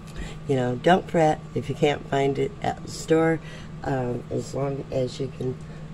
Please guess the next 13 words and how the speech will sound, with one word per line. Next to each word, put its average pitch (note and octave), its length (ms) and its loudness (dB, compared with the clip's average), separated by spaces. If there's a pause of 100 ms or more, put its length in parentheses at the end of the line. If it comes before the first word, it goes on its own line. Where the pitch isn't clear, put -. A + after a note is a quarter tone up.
find C3+ 420 4
you B2+ 420 0
some, A2 600 -2 (140)
uh, G#2 280 -4 (480)
molasses, A#2+ 800 -2 (380)
you C3+ 120 2
can A#2+ 180 -6
make A#2 280 2
your A2+ 120 2
own. G#2+ 360 0
So, A2+ 340 -4 (380)
you B2+ 80 2
know, A2+ 160 2